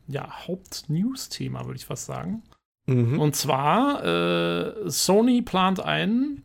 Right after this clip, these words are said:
Speaker 1: Refresh der PlayStation <laughs> vier. Ähm,
Speaker 2: Was?
Speaker 1: nein, das ist natürlich nicht die große News, aber, ähm, nein, äh,
Speaker 2: Hört bitte
Speaker 1: die,
Speaker 2: rein, ja.
Speaker 1: die, die PlayStation fünf, ähm,
Speaker 2: Ja.
Speaker 1: hat ihre erste, ja, wie war das? Ich hab das nämlich gar nicht so gecheckt,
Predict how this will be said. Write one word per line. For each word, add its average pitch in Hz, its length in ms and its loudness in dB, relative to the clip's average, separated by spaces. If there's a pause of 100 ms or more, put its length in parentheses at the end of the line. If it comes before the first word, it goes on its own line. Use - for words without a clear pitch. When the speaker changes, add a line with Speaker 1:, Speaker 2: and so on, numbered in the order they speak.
(120)
Speaker 1:
Refresh 220 680 0
der 190 120 0
PlayStation - 560 2
<laughs> - 80 -4
vier. - 300 4 (140)
Ähm, - 1400 0
Speaker 2:
Was? - 420 4 (140)
Speaker 1:
nein, 160 320 10
das 151 160 4
ist 156 60 -2
natürlich 170 260 8
nicht 175 140 4
die 185 60 -2
große 139 260 2
News, 131 340 0
aber, 139 720 4
ähm, 127 280 -6 (380)
nein, 214 280 6
äh, - 120 -6
Speaker 2:
Hört 160 160 8
bitte 165 140 4
Speaker 1:
die, 101 60 2
Speaker 2:
rein, 113 220 6
ja. 101 240 0 (240)
Speaker 1:
die, 170 320 2
die 165 160 0
PlayStation 196 540 2
fünf, 214 280 2 (300)
ähm, 139 480 0
Speaker 2:
Ja. 113 140 6 (640)
Speaker 1:
hat - 420 0
ihre 165 320 2
erste, 185 760 2 (540)
ja, 214 160 4
wie 185 80 0
war 160 160 4
das? 302 200 0
Ich 185 220 -4
hab 208 120 2
das 214 180 -4
nämlich 208 180 0
gar 185 140 2
nicht 190 120 0
so - 80 -6
gecheckt, - 420 -6